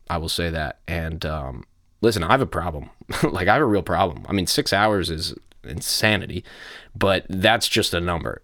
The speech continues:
But the f-, real thing is, it's taking away from checking my, being on my phone is taking away from real life things that are happening. Like, how do you think somebody else feels when you, when you're on your phone for even thirty seconds when you're in the middle of a conversation?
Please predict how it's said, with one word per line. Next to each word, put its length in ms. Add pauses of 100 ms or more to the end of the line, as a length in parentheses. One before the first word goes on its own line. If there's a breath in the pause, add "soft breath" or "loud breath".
(100)
But 300
the 80
f-, 200
real 320
thing 180
is, 200
it's 240
taking 600
away 720 (340 soft breath)
from 520 (380 soft breath)
checking 520
my, 180
being 360
on 60
my 100
phone 240
is 160
taking 360
away 360
from 320
real 220
life 280
things 240
that 120
are 60
happening. 480
Like, 180 (180 loud breath)
how 80
do 80
you 80
think 260
somebody 300
else 160
feels 320
when 140
you, 120 (240)
when 280
you're 180
on 180
your 100
phone 360
for 260
even 280
thirty 300
seconds 440
when 120
you're 80
in 60
the 60
middle 180
of 80
a 40
conversation? 500